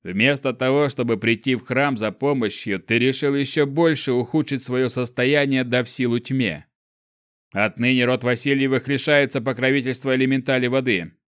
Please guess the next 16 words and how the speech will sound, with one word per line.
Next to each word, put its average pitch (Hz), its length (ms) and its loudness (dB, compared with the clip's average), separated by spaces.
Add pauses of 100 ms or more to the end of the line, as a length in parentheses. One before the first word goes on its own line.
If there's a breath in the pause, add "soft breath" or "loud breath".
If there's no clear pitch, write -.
(440)
Отныне 117 560 2
вам 127 240 2
закрыта 139 560 0
дорога 113 400 2
в - 40 -10
храмы 117 380 2
светлых 127 680 2
и 117 100 0
темных 117 460 -2
богов. 113 500 -2 (300)
Отныне 113 640 0
ваши 120 360 0
молитвы 127 600 0
не 131 160 2
будут 131 460 -2
услышаны. 98 760 -6